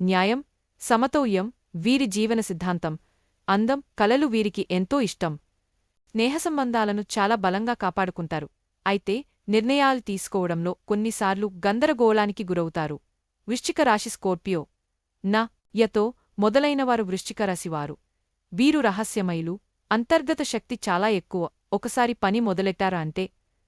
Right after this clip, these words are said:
చివరి వరకు పట్టుదలగా చేస్తారు. ప్రేమలో కూడా నిబద్ధత ఎక్కువ, అయితే ప్రతీకారం తీర్చుకోవడంలో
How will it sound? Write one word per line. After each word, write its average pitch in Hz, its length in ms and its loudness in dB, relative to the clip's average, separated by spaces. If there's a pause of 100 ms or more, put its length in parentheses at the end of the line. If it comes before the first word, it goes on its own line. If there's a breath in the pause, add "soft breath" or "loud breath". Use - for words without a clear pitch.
(380)
చివరి 311 220 4
వరకు 226 300 -2 (200)
పట్టుదలగా 226 540 0 (100)
చేస్తారు. 151 400 -6 (420)
ప్రేమలో 294 420 4
కూడా 240 260 2
నిబద్ధత 202 520 0
ఎక్కువ, 180 420 -4 (220)
అయితే 202 260 0
ప్రతీకారం 254 680 -2
తీర్చుకోవడంలో 190 840 -2